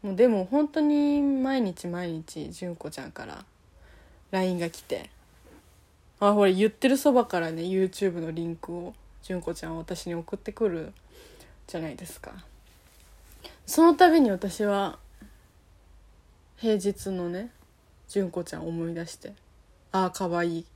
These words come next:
いいなって思うわけです。もうこれは自己処理では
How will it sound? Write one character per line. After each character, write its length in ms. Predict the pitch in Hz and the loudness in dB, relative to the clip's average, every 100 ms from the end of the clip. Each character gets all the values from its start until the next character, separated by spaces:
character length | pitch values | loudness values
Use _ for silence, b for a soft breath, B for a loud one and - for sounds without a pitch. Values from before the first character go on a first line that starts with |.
| - B B - | -20 B B -8
い 160 | 180 170 | -6 -4
い 40 | |
な 220 | 160 139 | -6 -10
っ 40 | - | -14
て 300 | - - 202 - | -14 -16 -16 -14
思 300 | 190 175 175 | -8 -6 -6
う 60 | 165 | -6
わ 100 | 165 | -10
け 100 | - | -14
で 120 | - | -16
す。 180 | 185 - _ _ _ - - _ b b b b b _ _ _ _ - | -18 -20 _ _ _ -20 -20 _ b b b b b _ _ _ _ -12
も 80 | 185 | -10
う 40 | - | -6
こ 80 | 175 | -6
れ 360 | 175 180 180 | -2 -2 -2
は 260 | 175 180 175 | -2 -4 -4
自 180 | 170 185 | -6 -8
己 40 | - 254 | -4 -2
処 120 | 302 | 0
理 180 | 269 190 | 0 0
で 100 | 165 | -6
は 200 | 151 - | -12 -16